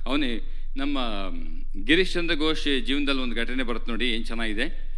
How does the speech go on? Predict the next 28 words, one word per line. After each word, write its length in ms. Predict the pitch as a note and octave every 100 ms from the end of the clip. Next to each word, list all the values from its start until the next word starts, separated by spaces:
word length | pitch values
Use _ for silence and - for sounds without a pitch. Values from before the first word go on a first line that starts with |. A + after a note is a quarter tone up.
| - - - - - - D3
ಅವನು 400 | F3 E3 D#3+ F#3+
ಸ್ನೇಹಿತರೊಂದಿಗೆ 680 | - F3+ F#3+ F3+ E3 D3+ D3
ಹೋಗ್ತಾ 240 | D3+ D3
ಇರ್ತಾನಲ್ಲ, 400 | C3+ B2 G#2 F#2 - - - - - - - - -
ಆಗ, 180 | C#3+ F#3 C3+ B2 G#3+ - - - - - - - - - - -
ಆ, 80 | C#3 C#3+ C#3 B2+ A#2 A2 G2+ G#2
ಅವನು 120 | C#3
he 120 | C3+
was 140 | D3+ D3
a 160 | C#3+
bohemian, 580 | A#2+ C#3 D#3+ E3+ C#3 A2
bohemian, 500 | A2+ C#3 E3+ D3+ G#2+ E2+ - - - A2
ಆ, 100 | B2+
ಏನೇನು 640 | G#2 G#2+ A#2+ C3+ C#3 G2
ರಫಿಯನ್, 440 | G2+ - D#3+ C#3 -
ಅದು 200 | - A2+
ಇದು 440 | G2 G2 F#2+ -
ಸಾಧ-, 400 | - G#2+ A2+ G2+
ನಾವು 240 | G2 A2+ B2
ಉಪಯೋಗಿಸೋಂಥ 540 | A2 B2 A#2+ A#2 A#2
ಪದ. 200 | A2+ G2+
Bohemian 580 | G2+ F#2+ A2 C3 B2+ B2+
ಅಂದ್ರೆ 220 | C3 C3
ಬೇರೆ 200 | A#2+ B2
ಅರ್ಥ 200 | A#2 -
ಆಗೋದಿಲ್ಲ 320 | A2+ B2 -
ನಿಮಗೆ. 220 | - -
ರಫಿಯನ್ 400 | B2 B2 D3 A#2+